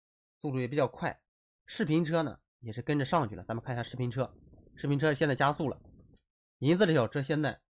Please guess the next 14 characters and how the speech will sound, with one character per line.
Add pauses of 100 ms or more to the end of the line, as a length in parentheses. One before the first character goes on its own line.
(640)
急
刹
车
了，
为
啥
急
刹
车？ (120)
有
可
能
前
面